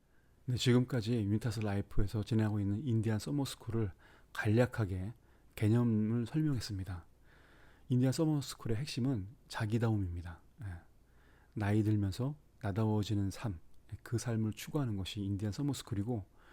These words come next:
어, 인디안 서머라는 개념은 우리가 설명했던 것처럼 오십 대를 말하는 겁니다.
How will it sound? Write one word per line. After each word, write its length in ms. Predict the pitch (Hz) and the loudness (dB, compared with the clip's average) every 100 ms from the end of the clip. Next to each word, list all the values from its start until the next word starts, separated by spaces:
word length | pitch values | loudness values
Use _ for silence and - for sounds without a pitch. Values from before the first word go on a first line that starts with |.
| - - - - - - - | -20 -20 -20 -20 -20 -14 0
어, 180 | 113 113 | 2 4
인디안 340 | 131 135 139 | 6 6 4
서머라는 640 | 127 180 165 147 135 123 | 2 0 2 2 0 0
개념은 580 | 107 101 98 104 98 131 - | 0 0 0 -2 -4 -8 -6
우리가 240 | 110 98 | -2 -2
설명했던 440 | - 147 127 - | 0 0 0 -2
것처럼 400 | 98 - 110 131 - | -6 -4 -4 -4 -4
오십 340 | 127 120 131 | 0 0 0
대를 200 | - 117 | -2 0
말하는 360 | 107 90 95 98 | 0 0 -2 -2
겁니다. 440 | 92 90 87 87 | -4 -6 -6 -8